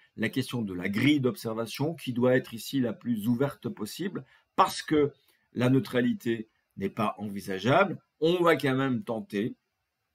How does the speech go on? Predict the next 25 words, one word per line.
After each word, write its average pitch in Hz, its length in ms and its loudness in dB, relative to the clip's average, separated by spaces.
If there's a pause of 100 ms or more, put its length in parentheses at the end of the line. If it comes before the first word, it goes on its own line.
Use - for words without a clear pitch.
(180)
d'avoir 120 400 4
une 117 100 2
approche 113 480 -2 (300)
relativement 127 680 2
globale, 107 480 -2 (400)
narrative, 131 680 2
dira-t-on 110 500 -2
aussi 113 240 -6
un 110 80 -4
tout 104 140 -8
petit 101 160 -14
peu 101 140 -8
plus 98 140 -16
tard, - 340 -2 (760)
qui - 100 0
est 156 60 4
directement 147 560 4
issue 175 320 0
de 143 120 2
l'anthropo-, 147 680 2
l'anthropologie, 135 760 0
si - 200 -14
je 101 120 -8
le 101 60 -4
dis, 131 220 -4